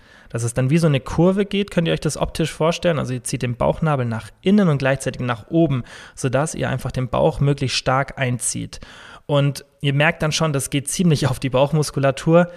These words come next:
Wichtig ist währenddessen kontrolliert atmen, aber die Spannung nicht lösen. Und dann versucht ihr das einfach mal so für dreißig Sekunden zu halten. Mein Tipp wäre, dass ihr alle fünf Sekunden nochmal sozusagen nachzieht und euch wieder darauf fokussiert, den Bauchnabel nach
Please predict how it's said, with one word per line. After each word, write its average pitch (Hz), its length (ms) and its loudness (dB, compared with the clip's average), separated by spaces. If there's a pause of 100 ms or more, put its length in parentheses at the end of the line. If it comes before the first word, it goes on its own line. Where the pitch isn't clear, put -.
(160)
Wichtig 160 360 -2
ist - 180 -4
währenddessen 131 480 0
kontrolliert 151 520 2
atmen, 156 300 2
aber 131 180 0
die 135 280 -4
Spannung 147 480 4
nicht 131 220 2
lösen. 127 440 4 (540)
Und 135 80 -2
dann 135 240 2 (240)
versucht 151 400 -2
ihr 185 40 0
das 160 140 0
einfach 175 220 2
mal 151 160 0
so 139 80 -2
für 135 160 -2
dreißig 139 400 2
Sekunden 131 400 0
zu - 180 0
halten. 117 460 0 (280)
Mein 143 160 2
Tipp - 220 0
wäre, 143 100 8
dass 131 200 2
ihr 131 180 0
alle 143 160 2
fünf 151 240 0
Sekunden 156 600 0 (280)
nochmal 123 540 2
sozusagen 123 560 -4
nachzieht 170 760 0
und 127 140 0
euch 120 160 -4
wieder 131 140 2
darauf 123 180 2
fokussiert, 131 400 -2
den 123 120 -2
Bauchnabel 127 500 2
nach 117 260 -4